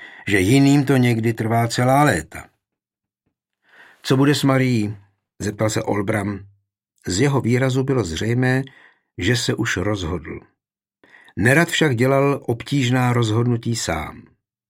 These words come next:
Stejně jako před třemi měsíci, když stál na mostě a plival do Otavy.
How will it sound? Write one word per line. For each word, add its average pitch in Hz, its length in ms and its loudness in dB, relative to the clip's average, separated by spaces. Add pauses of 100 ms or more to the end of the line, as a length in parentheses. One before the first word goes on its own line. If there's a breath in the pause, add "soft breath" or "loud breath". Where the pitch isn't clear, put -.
(140)
Stejně 127 540 0
jako 120 220 -2
před - 300 -8
třemi 107 320 -6
měsíci, 131 600 -4 (540 loud breath)
když 92 240 0
stál 95 340 -2
na 104 100 0
mostě 143 360 0
a 139 80 -2
plival 113 380 -2
do 78 140 -6
Otavy. 71 440 -16